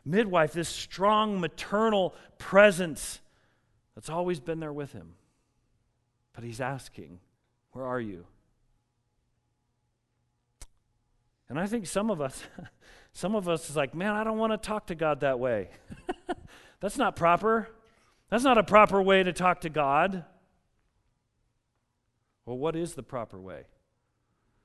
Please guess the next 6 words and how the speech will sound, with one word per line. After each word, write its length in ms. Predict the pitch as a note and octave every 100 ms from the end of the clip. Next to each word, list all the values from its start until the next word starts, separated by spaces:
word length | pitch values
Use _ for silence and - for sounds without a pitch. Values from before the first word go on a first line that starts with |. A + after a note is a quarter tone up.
| _
'Cause 160 | - B2
your 120 | D3
properness 640 | - F3 E3 D3+ C#3+ C3
you've 160 | D#3 C3+
probably 500 | D3+ C#3 B2 A2 A2+
learned. 580 | A2 D3+ D#3+ B2 F#2+